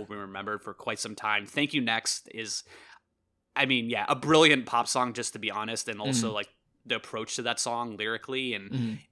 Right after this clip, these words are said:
Speaker 1: of the moment and capitalizing on that. And, like, she,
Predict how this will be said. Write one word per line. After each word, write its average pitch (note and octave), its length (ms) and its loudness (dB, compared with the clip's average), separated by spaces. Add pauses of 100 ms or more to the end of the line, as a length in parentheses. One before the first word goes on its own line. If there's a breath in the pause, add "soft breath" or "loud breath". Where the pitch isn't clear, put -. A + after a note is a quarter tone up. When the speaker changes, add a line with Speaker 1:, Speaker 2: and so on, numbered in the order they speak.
(120)
Speaker 1:
of B2 140 -4
the A#2 80 0
moment A2 460 -2
and G2+ 100 -8
capitalizing A#2 720 0
on A#2 180 -2
that. A#2 240 2
And, G2 240 -8
like, G2+ 180 -10
she, C#3 460 0